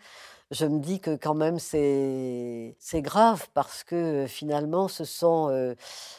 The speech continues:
les, les entreprises du cac quarante qui sont le plus concernées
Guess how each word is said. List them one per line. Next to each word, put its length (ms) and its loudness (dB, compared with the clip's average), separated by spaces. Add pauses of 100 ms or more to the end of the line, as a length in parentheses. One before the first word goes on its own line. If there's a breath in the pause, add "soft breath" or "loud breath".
(180 loud breath)
les, 520 -4
les 220 -4
entreprises 640 -4
du 120 -12
cac 320 -2
quarante 680 0 (160)
qui 480 -4
sont 320 2
le 120 2
plus 460 -4
concernées 720 0